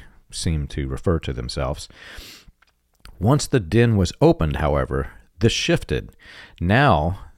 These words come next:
people saw the books. They were aware that, wait a minute, he has these things. And I actually know ministers, I've actually sat down with ministers who had Clarence Larkin's dispensational truth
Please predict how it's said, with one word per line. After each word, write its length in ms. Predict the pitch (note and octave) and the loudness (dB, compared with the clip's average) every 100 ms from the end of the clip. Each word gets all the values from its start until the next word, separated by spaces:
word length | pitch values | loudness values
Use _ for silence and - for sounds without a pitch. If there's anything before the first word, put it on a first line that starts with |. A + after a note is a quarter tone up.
| - - - _ _ G2+ - | -20 -20 -20 _ _ -10 -2
people 260 | G#2 - | 0 0
saw 280 | - G2 A#2+ | 0 4 6
the 100 | A2+ | 4
books. 420 | C#2+ C2 B1+ - | 2 0 0 -2
They 120 | - E2+ | 0 2
were 140 | F2 | 2
aware 380 | D#2 F#2+ A2+ G2 | 2 4 6 4
that, 220 | E2 - | 0 0
wait 140 | C#3+ | 0
a 60 | G2 | 2
minute, 320 | - A#2+ - _ _ - | -2 -6 -10 _ _ -2
he 140 | A#2+ | 2
has 260 | F2 G2 C#2 | 4 2 0
these 220 | A#1+ - | -8 -6
things. 380 | C2 B1 B1 D#2+ | -6 -6 -6 -4
And 200 | C#2 C2 - - - | -4 -8 -14 -20 0
I 140 | G2+ B2 | 4 6
actually 380 | A#2+ - G#2 | 4 2 2
know 220 | G2 G#2+ A2+ | 4 4 6
ministers, 840 | G#2 A2 G#2 - D2+ D2+ - - - | 4 4 2 0 0 -2 -6 -8 -2
I've 220 | E2+ - | -2 -2
actually 400 | F2 F#2+ - G#2+ | 0 0 2 0
sat 260 | - A2 E2 | 0 0 2
down 200 | G2 A#2+ | 4 4
with 160 | F2 | 2
ministers 560 | D2 C#2+ - - C#2+ - - - - | -2 -4 -4 -4 -4 -6 -12 -20 -2
who 120 | - G2 | 2 4
had 420 | A2 A2+ G2 D#2+ | 4 6 4 2
Clarence 420 | G#2+ G2+ G2 - | 2 2 0 -4
Larkin's 400 | F#2 E2+ F2 D#2 | -2 -2 -4 -4
dispensational 800 | - F2 - E2+ - F2 - D#2+ | -6 -4 -4 -2 -2 -2 -2 -6
truth 360 | - G2 F2 | -4 -2 -2